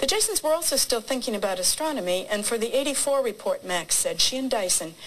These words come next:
worked out the design of an adaptive optics system mounted on a telescope along with the sodium laser guide star. But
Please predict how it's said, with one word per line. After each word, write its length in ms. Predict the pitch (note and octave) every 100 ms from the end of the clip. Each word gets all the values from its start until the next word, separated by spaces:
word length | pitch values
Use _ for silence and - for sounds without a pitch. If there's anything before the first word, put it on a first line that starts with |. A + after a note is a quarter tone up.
| - - -
worked 200 | B3 -
out 200 | A#3 A3+
the 60 |
design 420 | G#3+ F#3+ G#3 G#3+ G#3
of 80 |
an 80 | F#3
adaptive 440 | E3+ F#3+ G#3 G#3+ G#3
optics 400 | G3+ G3+ F#3 -
system 440 | F3+ - - F3+
mounted 340 | F#3+ G#3 G#3 G3+
on 120 | F#3+
a 80 | F3+
telescope 760 | - B3+ B3 G#3+ - F#3 F3+ F3+
along 260 | F3+ F#3
with 120 | E3+
the 80 | F3
sodium 380 | - F#3 F3 F3+
laser 260 | F3 D#3 E3+
guide 280 | G3+ A3 G#3+
star. 340 | - E3+ E3 E3+ - - - - - - -
But 200 | D4